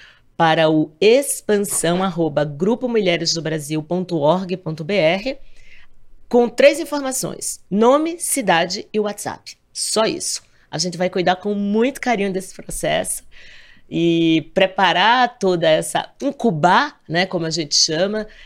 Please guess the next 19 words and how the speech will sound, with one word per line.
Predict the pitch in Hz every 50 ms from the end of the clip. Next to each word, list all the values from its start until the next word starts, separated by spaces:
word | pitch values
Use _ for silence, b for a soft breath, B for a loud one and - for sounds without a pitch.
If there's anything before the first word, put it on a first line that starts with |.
| B B
esse | - 139 143 156 - - 170 156
núcleo. | 147 151 165 180 208 208 233 240 240 233 b b b b b b _ - _ _ _ -
Daí | 143 139 143 139 143 160
a | 160
gente | 170 170 151 - -
faz | - 202 233 254 262 233 220
um | 220 196
treinamento | 190 180 170 160 151 143 143 147 170 196 214 226 220 185 170
pra | 170 156
essa | 156 151 - 156
liderança. | 147 147 139 143 131 135 139 160 180 202 214 214 - 233 226 _ _ _ _ _ _ _ _ _ -
A | 135 127 135
gente | 143 147 156 151 156 - 165
hoje | 156 160 156 165 156
tem | 151 - 165 160 165
o | 156
pré-requisito | 143 - 165 175 170 180 170 - 170 156 147 170 165 165 165
de | 139 165 160
ter | - 165 165 -